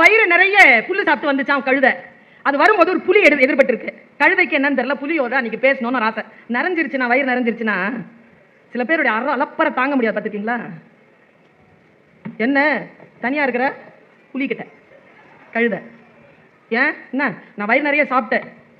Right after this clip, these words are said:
புல்லு, புலி சொல்லிச்சா, "நான் புல்லு சாப்பிட மாட்டேன்னு எனக்கு தெரியுமே, அதனால தான் நான் சாப்பிட்டேன்." உடனே புலி சொல்லிச்சா, "நான் புல்லு சாப்பிட்றவங்கள சாப்பிடுவேன்." உடனே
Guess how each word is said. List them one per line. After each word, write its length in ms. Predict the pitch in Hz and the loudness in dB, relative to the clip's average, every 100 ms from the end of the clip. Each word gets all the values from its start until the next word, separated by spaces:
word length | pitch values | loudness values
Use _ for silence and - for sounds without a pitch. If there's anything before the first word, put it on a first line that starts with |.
| - | -4
புல்லு, 240 | 277 254 - - - - - - - - - - - _ - | -2 0 -4 -12 -20 -20 -20 -20 -20 -20 -20 -20 -20 _ -2
புலி 140 | 277 269 | 2 4
சொல்லிச்சா, 260 | 226 226 220 | 4 4 2
"நான் 120 | 208 | 2
புல்லு 180 | 269 240 | 2 4
சாப்பிட 200 | 226 233 | 2 2
மாட்டேன்னு 280 | 190 175 165 160 - - - - - - - 240 | 2 0 -2 -4 -10 -20 -20 -20 -20 -20 -2 4
எனக்கு 200 | 320 339 | 6 6
தெரியுமே, 240 | 392 254 - - - - - - - - 214 | 6 4 0 -10 -20 -20 -20 -20 -20 -6 2
அதனால 200 | 302 392 | 4 6
தான் 120 | 453 | 6
நான் 120 | 285 | 4
சாப்பிட்டேன்." 320 | 240 - 247 - - - - - - - - - | 2 2 0 0 -14 -20 -20 -20 -20 -20 -20 4
உடனே 180 | 285 311 262 | 8 8 6
புலி 120 | 302 254 | 4 4
சொல்லிச்சா, 240 | 247 254 | 4 4
"நான் 140 | 226 285 | 4 4
புல்லு 160 | 320 - | 4 6
சாப்பிட்றவங்கள 440 | 269 294 269 247 214 | 6 8 8 8 4
சாப்பிடுவேன்." 360 | 185 175 165 - - - - - - - - - - - - - - - - - - 269 | 2 2 0 -4 -8 -20 -20 -20 -20 -20 -20 -20 -20 -16 -16 -14 -18 -16 -18 -18 0 4
உடனே 180 | 285 | 6